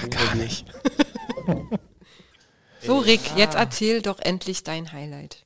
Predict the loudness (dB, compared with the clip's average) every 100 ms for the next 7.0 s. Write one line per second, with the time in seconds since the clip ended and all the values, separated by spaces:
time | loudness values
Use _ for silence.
0 | 2 6 8 10 8 6 0 -4 -2 0
1 | -2 -4 -6 -2 -4 -4 -4 -4 -4 -8
2 | -10 -14 -14 -4 2 4 6 4 4 2
3 | 2 0 0 0 0 0 0 -4 2 10
4 | 12 12 10 8 6 2 2 0 -2 2
5 | 4 4 2 -8 -14 -14 _ -20 _ -2
6 | 0 0 -2 0 2 4 4 4 4 4